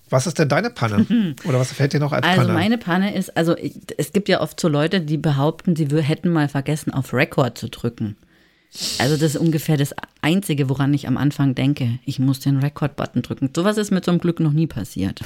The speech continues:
Speaker 2: <laughs> Aber ich hatte,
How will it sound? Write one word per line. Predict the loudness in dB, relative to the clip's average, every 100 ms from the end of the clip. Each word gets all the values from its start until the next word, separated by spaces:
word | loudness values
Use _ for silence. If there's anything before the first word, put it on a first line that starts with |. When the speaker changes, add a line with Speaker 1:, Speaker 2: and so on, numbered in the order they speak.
| 2
Speaker 2:
<laughs> | 2 2 -2 -4 -6 -10 -8 -6 -4 0 0 0 -8 -10 -10 -2
Aber | 0 0 -2
ich | -4 0
hatte, | 0 2 0